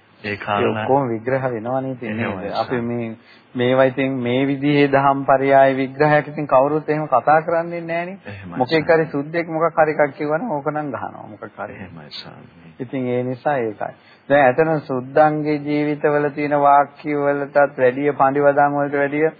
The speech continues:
Speaker 2: මම දැක්ක දැන් හොඳ පඬිවදන් යනවා මේ වාහනවල.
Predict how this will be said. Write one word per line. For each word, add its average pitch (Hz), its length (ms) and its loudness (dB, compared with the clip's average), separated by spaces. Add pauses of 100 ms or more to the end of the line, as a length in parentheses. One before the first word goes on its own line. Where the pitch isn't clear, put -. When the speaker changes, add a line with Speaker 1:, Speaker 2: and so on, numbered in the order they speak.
(320)
Speaker 2:
මම 143 280 4
දැක්ක 147 320 4
දැන් 143 240 4
හොඳ 131 200 0 (100)
පඬිවදන් 147 580 2
යනවා 156 260 0
මේ 156 140 0
වාහනවල. 104 680 2